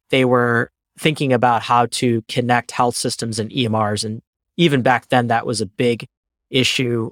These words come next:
I think that we've made tremendous progress, but, you know, a lot of that progress over the last five to ten years, where we can access records, we can access labs, we can access, things can get,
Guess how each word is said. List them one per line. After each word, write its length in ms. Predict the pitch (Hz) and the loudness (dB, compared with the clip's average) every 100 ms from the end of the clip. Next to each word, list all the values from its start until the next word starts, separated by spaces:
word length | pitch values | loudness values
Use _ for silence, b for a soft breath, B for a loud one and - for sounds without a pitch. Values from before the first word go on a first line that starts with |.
| - | -6
I 100 | 123 | -2
think 240 | 139 117 | -2 -2
that 240 | 120 113 | 0 0
we've 280 | - 120 110 | 0 -2 -2
made 380 | 113 120 117 110 _ - | -2 0 0 -2 _ -6
tremendous 520 | 131 120 123 120 113 | -2 0 0 0 -6
progress, 540 | - 120 117 113 110 | -4 -2 0 0 -4
but, 180 | - 117 - _ | -4 -8 -10 _
you 100 | 139 | -6
know, 80 | 113 | -2
a 40 | |
lot 160 | 131 127 | 0 0
of 40 | |
that 120 | 113 | -2
progress 400 | - 123 117 110 | -2 -2 -2 -4
over 100 | 117 | -6
the 80 | 117 | -6
last 260 | 117 113 - | -4 -6 -4
five 260 | 120 113 | -4 -4
to 100 | - | -8
ten 200 | - 113 | -8 -4
years, 380 | 113 117 117 - B B B B | -2 0 0 -4 B B B B
where 520 | 131 120 117 113 113 - | -2 2 2 2 -2 -4
we 140 | 135 | -2
can 160 | 117 110 | -2 -2
access 540 | 120 127 - 120 110 - | -2 -4 -2 -2 -2 -2
records, 440 | 113 - 117 107 | -2 -2 -4 -2
we 100 | 120 | -4
can 140 | - | -4
access 480 | 110 113 - 117 - | -4 -4 -6 -10 -6
labs, 480 | 113 113 113 107 - | -2 0 0 -2 -4
we 80 | 117 | -8
can 160 | 120 | -6
access, 520 | 113 113 - 117 107 - _ _ | -6 -6 -6 -8 -8 -12 _ _
things 220 | 143 127 | -4 -4
can 160 | - | -6
get, 120 | 117 | -6